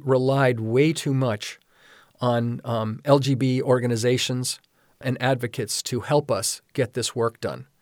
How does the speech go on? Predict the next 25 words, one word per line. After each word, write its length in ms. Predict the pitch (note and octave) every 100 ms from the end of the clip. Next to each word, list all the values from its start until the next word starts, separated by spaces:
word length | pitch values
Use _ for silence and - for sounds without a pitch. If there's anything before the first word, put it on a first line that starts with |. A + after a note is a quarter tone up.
| _ _ _ - _ _
And 360 | B2+ B2+ B2 - _ _ _ -
that's 200 | D3+ -
one 140 | C3+
of 80 | C3
the 80 | A#2+
things 340 | - C3 B2+
that 100 | A#2+
our 120 | A#2
organization 680 | A#2+ A#2 A2+ A2 A#2+ A#2 A#2+
has 140 | A2
taken 260 | - A#2+ A2+
a 60 | A2
look 260 | A#2+ A#2+
at. 220 | G#2+ G#2 - _ _ _ _ -
And 280 | A#2+ A#2 A#2+
really 440 | - B2 C#3 C3 A#2+
our, 320 | A#2+ A#2+ -
our 160 | A#2
code 360 | G#2+ - D3+ C#3+
word 320 | A#2+ A#2 A#2
is, 260 | A#2+ A2+ G#2+
you 60 |
know, 140 | A2+ G#2+
for 420 | - D3 C#3 C3+
us, 280 | C3 A#2+